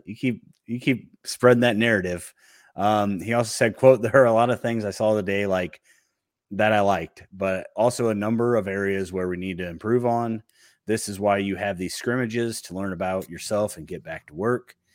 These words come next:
And he also said, quote, "Our best players played pretty good, but we've had, we've got to have some of the young guys step up and do better."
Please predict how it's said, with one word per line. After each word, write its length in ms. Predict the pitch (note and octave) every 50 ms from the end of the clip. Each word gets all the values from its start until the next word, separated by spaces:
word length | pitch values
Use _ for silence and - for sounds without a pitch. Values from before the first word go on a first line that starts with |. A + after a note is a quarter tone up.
| _ _ _ _ _ _
And 80 | - D#2
he 40 | E2
also 220 | F#2+ F#2 - G2+
said, 340 | F2+ - - G#2 F#2+ F#2+ E2+
quote, 340 | - - G#2+ G2+ G2+ G#2 - -
"Our 120 | F2+ F2+
best 320 | E2+ G2+ G#2+ A2 - - _
players 360 | - G#2+ G#2 G#2 G2+ F#2+ -
played 260 | - - G#2 G2 E2+
pretty 240 | - - G2 F2+ F2+
good, 460 | D#2+ G2+ B2 C#3+ D3+ D3+ D3 C#3+ B2+ - _ _ _ _ _ _ _
but 120 | F2+ F2+
we've 240 | F#2 G2 G2 F#2+ F2+
had, 500 | G2+ G2+ G2 G2+ G2+ G2+ G#2 G2+ F#2 - - _ _ _ _ _ _ _
we've 460 | G2+ G2+ A2+ A2 G#2 G#2 G2+ G2 E2+ - - G2+
got 340 | G2 G#2 A#2 B2+ C3 A2+ - _ _ _ _ _ _ _
to 160 | - - A2+
have 460 | G2+ G2+ G#2 G2 G2 F#2+ F#2+ F#2 F2 -
some 380 | - - G2+ F#2 F#2 F2+ F2+
of 240 | - E2 F2 D#2+ D2
the 100 | D#2 E2
young 280 | E2 F2+ F#2 G#2+ A2 G2
guys 360 | F2+ F2+ F2+ F2+ F2+ F2+ -
step 300 | - - F#2 F2+ - -
up 220 | E2+ E2+ D#2+ - -
and 160 | D2+ D2+ D2
do 140 | D2+ D#2 D2
better." 420 | C2 - - - - - - _